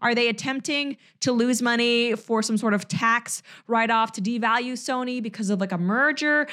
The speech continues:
Are they trying to poison the well with Marvel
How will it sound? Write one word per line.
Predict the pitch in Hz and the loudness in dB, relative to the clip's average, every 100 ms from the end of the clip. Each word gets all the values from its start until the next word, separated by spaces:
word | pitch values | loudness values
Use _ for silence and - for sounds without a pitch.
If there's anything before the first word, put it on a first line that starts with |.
| - | -6
Are | - | -2
they | 233 | -2
trying | 208 254 | 0 -2
to | 214 | -2
poison | - 240 254 262 262 | -2 0 0 0 0
the | 247 | 0
well | 247 247 254 240 | 2 2 0 -2
with | 214 214 | -6 -6
Marvel | 202 202 220 240 233 247 247 | -4 -2 -2 -2 0 2 2